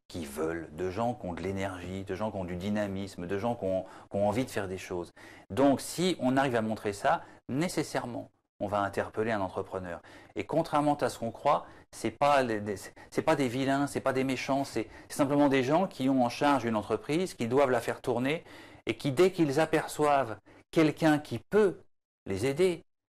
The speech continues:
ou qui peut apporter une plus-value ou quelque chose en plus à leur entreprise, ils vont pas le laisser passer.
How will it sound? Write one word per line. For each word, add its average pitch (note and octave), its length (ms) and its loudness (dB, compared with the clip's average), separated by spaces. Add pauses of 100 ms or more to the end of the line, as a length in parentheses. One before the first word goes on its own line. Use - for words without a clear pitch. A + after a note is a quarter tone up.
(160)
ou - 60 -8
qui - 160 -6
peut C#3+ 220 4
apporter D3 440 0
une B2 160 0
plus-value C#3+ 540 2
ou A#2+ 80 -4
quelque C3+ 240 0
chose B2+ 240 0
en B2+ 100 2
plus E3 320 0
à A2+ 60 0
leur G#2+ 140 2
entreprise, A#2 500 -4 (220)
ils B2 80 2
vont D3+ 120 4
pas G#3+ 200 2
le A3 80 4
laisser B2+ 260 0
passer. G2 380 -8